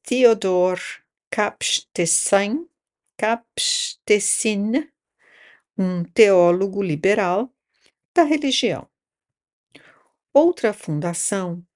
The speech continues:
foi a Liga Giordano Bruno. Nela deveriam encontrar-se personalidades simpatizantes de uma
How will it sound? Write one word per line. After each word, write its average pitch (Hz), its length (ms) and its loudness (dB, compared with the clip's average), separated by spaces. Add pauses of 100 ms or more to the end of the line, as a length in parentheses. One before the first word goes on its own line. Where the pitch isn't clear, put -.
(120)
foi 208 460 -2
a 202 240 -6
Liga 233 760 0
Giordano 214 840 0
Bruno. 151 540 -4 (1080)
Nela 151 500 0
deveriam 165 640 -2
encontrar-se 202 880 -4
personalidades 175 1080 -6
simpatizantes 202 1400 -6 (500)
de 226 240 -2
uma 240 640 2